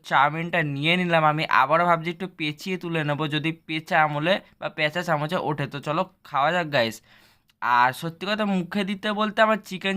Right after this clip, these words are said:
চাউমিনটা ভালো লেগেছে, কিন্তু ভেজ চাউমিনটা ভালো লাগেনি। আর একটা জিনিস আমি তোমাদের একটু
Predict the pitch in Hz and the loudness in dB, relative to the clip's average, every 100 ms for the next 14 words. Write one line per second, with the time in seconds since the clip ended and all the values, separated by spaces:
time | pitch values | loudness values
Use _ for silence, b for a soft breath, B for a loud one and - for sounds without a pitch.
0 | 196 196 208 208 190 202 196 180 170 170 | 0 0 4 4 6 6 4 2 -2 -2
1 | 175 165 160 165 185 180 185 180 165 175 | -2 0 0 -2 -4 -4 0 2 4 4
2 | 170 147 160 131 156 165 180 185 190 185 | 2 2 4 4 2 -2 -6 -4 -2 -2
3 | 180 170 170 175 196 | -2 -2 -2 -6 -10